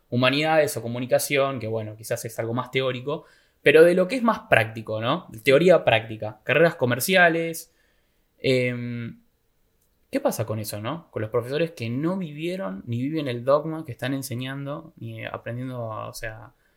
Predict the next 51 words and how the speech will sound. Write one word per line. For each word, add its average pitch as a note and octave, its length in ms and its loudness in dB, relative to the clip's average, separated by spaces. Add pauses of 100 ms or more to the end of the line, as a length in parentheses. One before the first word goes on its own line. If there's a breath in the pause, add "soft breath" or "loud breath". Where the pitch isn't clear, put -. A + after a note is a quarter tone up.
(640)
porque B2 280 6
yo E3+ 160 4
veo F#3+ 200 6
que C3 100 -8
quizás D3+ 220 -4
sí, D3+ 180 -2
en A#2+ 120 -2
la A2+ 140 -4
San B2 140 -4
Andrés, C#3 260 4
por D3 120 -2
ejemplo, D3+ 200 -4
siempre C3+ 220 -4
me C3 60 -2
han C3 60 -2
hablado C#3 440 6
que B2 60 -8
en A2+ 60 -8
general B2 380 -2
los A#2+ 120 0
profesores C3+ 580 0
son A2+ 240 -8
gente B2+ 400 -2
que A#2 320 -6
son A2 200 -8
grosos A2+ 380 -4
en A2+ 140 -8
tal A#2 200 -2
cosa, C3 240 -2
en A#2 40 -6
tal A#2+ 140 -2
otra C#3+ 200 -2
y B2+ 40 -2
enseñan A2+ 360 -8
eso. A2 220 -14 (460)
¿Qué B3+ 120 -2
pasa F3 240 6
con B2 100 2
esos A#2 140 -4
profesores A#2 340 0
en A#2 80 -4
universidades C3+ 400 0
que - 100 -8
te B2 100 -6
enseñan D3 320 -2
algo D#3 200 4
que A#2+ 100 -4
no B2+ 220 -2
vivieron C#3+ 360 -4
o A2+ 60 -2
viven? A2+ 300 -8